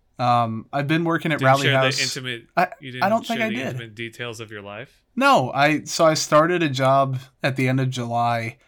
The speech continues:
Speaker 1: Um, I've been working at Rally House doing, like, S E O content, um, copywriting, P R stuff,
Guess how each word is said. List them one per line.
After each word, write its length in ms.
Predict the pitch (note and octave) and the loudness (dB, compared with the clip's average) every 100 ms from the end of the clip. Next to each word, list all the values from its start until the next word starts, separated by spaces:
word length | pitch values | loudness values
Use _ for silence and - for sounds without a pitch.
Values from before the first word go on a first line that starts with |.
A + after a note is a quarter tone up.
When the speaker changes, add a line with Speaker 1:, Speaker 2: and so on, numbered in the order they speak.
| _ _ _ | _ _ _
Speaker 1:
Um, 160 | B2+ A#2+ | -4 -2
I've 100 | A#2 | -2
been 160 | A#2+ B2+ | -2 -2
working 500 | B2+ B2+ C3+ B2 A#2 | 0 -2 0 -2 -2
at 160 | B2 B2+ | -2 -2
Rally 300 | B2+ A#2 A#2 | 0 0 0
House 300 | A#2+ A#2 - | -2 -2 -4
doing, 380 | - B2+ B2 A#2 | -4 -4 -2 -4
like, 420 | A2+ A2 - - _ - _ _ | -4 -6 -10 -18 _ -20 _ _
S 300 | C3 B2+ - | 0 0 -2
E 180 | A#2+ B2 | 0 2
O 220 | C#3+ C#3+ | 0 0
content, 720 | - C#3 C3+ C3+ C#3 C3+ C3 - _ _ _ | -2 -2 -2 -2 0 0 -2 -6 _ _ _
um, 240 | A#2+ A2 A2+ | -6 -6 -8
copywriting, 1120 | - C3+ C3+ C3+ B2+ B2+ B2+ B2 B2 A#2+ - _ _ _ _ - | 2 2 2 -2 0 0 0 0 -2 -4 -8 _ _ _ _ -8
P 260 | - C3 | 0 2
R 280 | B2 B2+ C3 | 2 2 0
stuff, 760 | C3 - B2+ B2 B2 - - | -2 -2 2 2 2 -6 -16